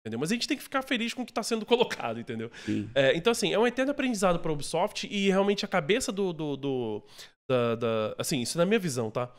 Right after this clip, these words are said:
Speaker 2: Uhum.
Speaker 1: É, a cabeça da, da, da empresa Ubisoft ainda era um pouco antiga, sabe? Eles não conseguiam sair da caixa. Mas houve uma mudança de funcionários enorme, né?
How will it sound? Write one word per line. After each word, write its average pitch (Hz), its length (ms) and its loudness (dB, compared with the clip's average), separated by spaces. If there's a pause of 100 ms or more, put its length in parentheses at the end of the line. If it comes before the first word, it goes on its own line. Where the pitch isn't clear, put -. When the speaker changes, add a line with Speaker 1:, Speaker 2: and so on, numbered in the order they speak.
Speaker 2:
Uhum. 123 300 -4
Speaker 1:
É, 117 60 4
a - 120 2
cabeça 180 360 4
da, 196 180 4
da, 139 400 2
da 117 220 -2
empresa 175 400 4
Ubisoft 160 640 -2
ainda 196 200 0
era 220 100 0
um 220 40 -4
pouco 220 260 -8
antiga, 214 460 -4
sabe? 120 340 -8
Eles 139 160 -14
não 190 100 -6
conseguiam 196 460 -4
sair 185 200 -4
da 165 120 0
caixa. - 440 -10 (680)
Mas 131 140 2
houve 208 160 2
uma 226 120 2
mudança 190 540 -2
de 147 120 -8
funcionários 175 520 -2
enorme, 202 520 4
né? 120 180 0